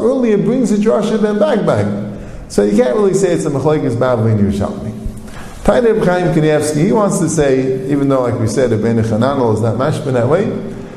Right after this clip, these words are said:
and the Kesef Mishnah is not mashma, but Reb Chaim Kanievsky wants to say that the pshat is, Avada, you're allowed to buy the whole package. That's the pshat in Avot. You're not just buying the basar and getting the Or for free, you're buying the whole package.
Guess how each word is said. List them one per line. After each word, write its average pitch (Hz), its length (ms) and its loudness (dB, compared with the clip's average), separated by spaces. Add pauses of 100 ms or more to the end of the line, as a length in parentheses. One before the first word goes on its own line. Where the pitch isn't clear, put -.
(180)
and 110 120 4
the 107 40 4
Kesef 110 340 2
Mishnah 160 260 2
is 127 40 0
not 131 140 0
mashma, 139 420 0 (560)
but 123 160 0
Reb 123 160 -2
Chaim 214 220 2
Kanievsky 175 500 0
wants 143 240 -2
to 127 80 -2
say 139 220 2
that 120 140 0
the 107 120 0
pshat 131 320 0
is, 120 240 2
Avada, 139 500 0
you're 120 120 0
allowed 127 200 0
to 120 100 0
buy 117 260 2
the 104 120 -2
whole 151 240 0
package. - 460 -2 (560)
That's 202 220 2
the 190 60 4
pshat 156 340 0
in 135 60 0
Avot. 107 420 0
You're 127 100 -2
not 175 200 0
just 139 240 0
buying 131 280 0
the 107 80 0
basar 117 400 0
and 107 80 0
getting 113 240 2
the 110 80 4
Or 107 140 0
for 101 220 -6
free, 208 440 0 (300)
you're 185 100 0
buying 262 300 2
the 226 100 4
whole 220 220 2
package. - 600 -2